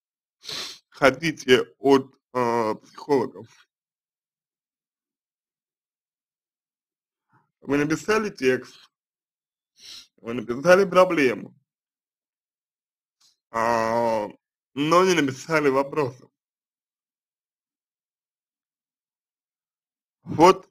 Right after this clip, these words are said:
а, моя коллега вам ответила. Ну, в принципе, в принципе. Ответила она очень, э, хорошо.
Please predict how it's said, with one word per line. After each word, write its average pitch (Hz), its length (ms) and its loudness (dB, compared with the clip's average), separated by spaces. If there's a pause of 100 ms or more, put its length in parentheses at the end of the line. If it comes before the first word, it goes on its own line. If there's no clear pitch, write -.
а, 151 440 6 (1500)
моя 160 260 4
коллега 185 440 2
вам 165 200 0
ответила. 139 600 -2 (2750)
Ну, 123 720 -2
в - 120 -20
принципе, 170 840 -6
в - 100 -20
принципе. 139 680 -6 (2500)
Ответила 180 640 2
она 135 1400 -2 (340)
очень, 143 400 2
э, 123 640 -4
хорошо. 139 580 -8